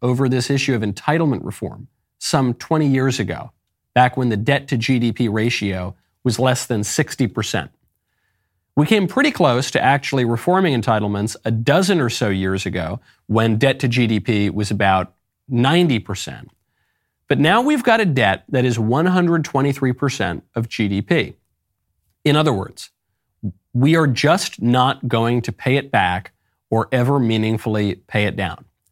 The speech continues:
especially since we accumulated all that debt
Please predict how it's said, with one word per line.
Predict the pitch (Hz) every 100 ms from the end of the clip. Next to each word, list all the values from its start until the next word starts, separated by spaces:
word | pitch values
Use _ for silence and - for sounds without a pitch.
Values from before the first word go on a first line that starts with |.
| _ _ _ -
especially | 135 - 226 247 185 135
since | - 113 -
we | 117
accumulated | 107 - 254 185 117 107
all | 101
that | 98 92
debt | 101 95